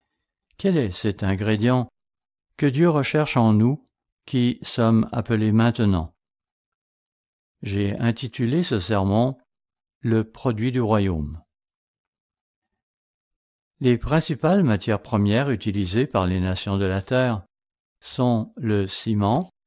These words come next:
le bois et l'acier. Il existe un rapport publié en deux mille neuf et dont le titre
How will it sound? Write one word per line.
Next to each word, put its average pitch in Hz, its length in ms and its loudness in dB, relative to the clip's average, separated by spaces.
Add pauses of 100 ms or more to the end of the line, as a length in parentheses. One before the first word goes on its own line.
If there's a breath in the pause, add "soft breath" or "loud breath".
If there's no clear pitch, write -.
(360)
le 113 180 2
bois 101 600 0
et 123 160 -2
l'acier. 107 540 -4 (1080)
Il 117 160 -2
existe 113 380 -2
un 117 80 2
rapport 104 460 -2
publié 104 400 -2
en 98 100 0
deux 95 140 -2
mille 98 240 0
neuf 127 400 -4 (520)
et 127 120 0
dont 147 160 2
le 127 180 0
titre 170 320 -2